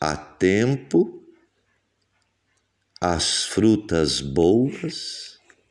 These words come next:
elas acabarão por apodrecer também.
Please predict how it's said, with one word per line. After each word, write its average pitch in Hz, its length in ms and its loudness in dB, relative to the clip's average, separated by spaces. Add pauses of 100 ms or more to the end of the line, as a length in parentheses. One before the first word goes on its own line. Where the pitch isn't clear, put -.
(720)
elas 87 640 2
acabarão 80 1300 -2 (960)
por 107 280 4
apodrecer 90 1160 0
também. 73 520 -4